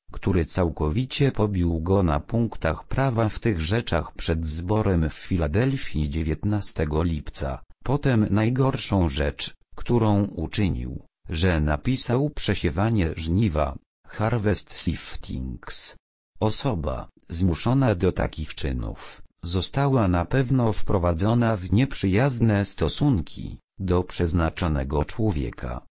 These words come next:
Teraz wyjaśnimy drugi stopień doświadczeń na puszczy zwolenników towarzystwa, którzy naruszyli prawo szpiegowskie Stanów Zjednoczonych,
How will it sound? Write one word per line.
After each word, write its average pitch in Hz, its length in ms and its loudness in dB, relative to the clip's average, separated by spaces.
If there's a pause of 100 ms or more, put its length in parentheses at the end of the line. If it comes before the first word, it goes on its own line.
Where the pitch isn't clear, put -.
(640)
Teraz 139 480 2
wyjaśnimy 120 760 2
drugi 98 440 2
stopień 85 640 0
doświadczeń 98 760 0
na 76 220 0
puszczy 131 500 0
zwolenników 90 920 2
towarzystwa, - 920 -2 (200)
którzy 107 460 2
naruszyli 92 720 0
prawo 131 460 0
szpiegowskie - 960 0
Stanów 101 560 0
Zjednoczonych, 80 1000 0